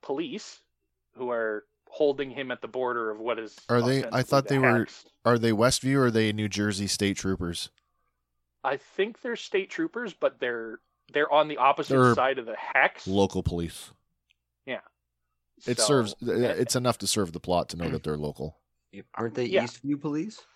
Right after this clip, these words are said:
Speaker 2: Eastview. Oh, you know
Speaker 1: Maybe.
Speaker 2: what, Hank? I think you're right on that.
Speaker 3: They're Eastview Police. They're the first ones that go, "No, no, Westview doesn't exist."
Speaker 2: Yeah. Yeah, yeah.
Speaker 1: Right.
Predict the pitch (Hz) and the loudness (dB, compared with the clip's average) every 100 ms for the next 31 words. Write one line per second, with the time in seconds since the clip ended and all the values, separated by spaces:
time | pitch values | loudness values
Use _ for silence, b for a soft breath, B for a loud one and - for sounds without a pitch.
0 | - 110 113 101 - - - 87 82 82 | -4 2 2 2 -2 -10 -14 -10 -6 -6
1 | 71 58 55 - _ - 120 123 120 95 | -6 -10 -14 -18 _ -14 -10 -8 -8 -12
2 | 87 85 120 131 85 98 101 123 87 - | -14 -8 -4 -2 -2 -2 -4 -8 -10 -10
3 | 143 104 82 71 135 110 113 110 - _ | -10 -8 -6 -6 -8 -10 -14 -16 -18 _
4 | _ _ 113 113 104 147 - 98 82 85 | _ _ -6 -6 -6 -10 -8 -10 -8 -6
5 | 82 73 - 98 117 101 - 113 117 123 | -8 -8 -4 -2 0 -2 -2 -2 2 2
6 | 104 98 101 98 98 135 123 110 92 - | 2 2 2 2 2 0 0 0 -2 -6
7 | _ 135 143 - 107 98 90 85 82 135 | _ -4 -4 -2 -4 -2 -4 -6 -4 -4
8 | 147 - _ _ _ - 101 104 82 _ | -4 -8 _ _ _ 0 4 4 2 _
9 | _ _ _ - 95 95 95 95 90 - | _ _ _ -10 -2 2 2 0 -4 -12
10 | 107 113 120 127 127 131 135 139 123 104 | -20 -20 -20 -20 -18 -8 -2 0 0 -6
11 | 95 | -16